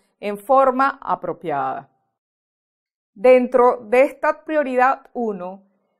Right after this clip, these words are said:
debemos entonces, en consecuencia, para poder alcanzarlo, participar y desarrollar modelos con grupos multidisciplinarios y sectoriales, porque recordemos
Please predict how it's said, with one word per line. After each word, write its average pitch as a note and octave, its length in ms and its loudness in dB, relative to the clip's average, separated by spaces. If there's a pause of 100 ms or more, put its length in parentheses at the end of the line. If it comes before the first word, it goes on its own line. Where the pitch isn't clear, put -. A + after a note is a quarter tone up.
(100)
debemos A#3+ 600 0
entonces, C4 640 -6
en B3 120 -10
consecuencia, A3+ 1080 -6
para F3 260 -4
poder F#3 260 -2
alcanzarlo, G#3+ 1040 -2 (640)
participar A3 1000 -2
y A3 100 -10
desarrollar G3+ 1200 -2 (1120)
modelos C#4 800 4
con A3+ 240 -4
grupos C4 400 -2
multidisciplinarios A#3+ 1400 -6
y A3 140 -10
sectoriales, F#3+ 1040 -4 (320)
porque G3+ 260 -6
recordemos A3 800 -4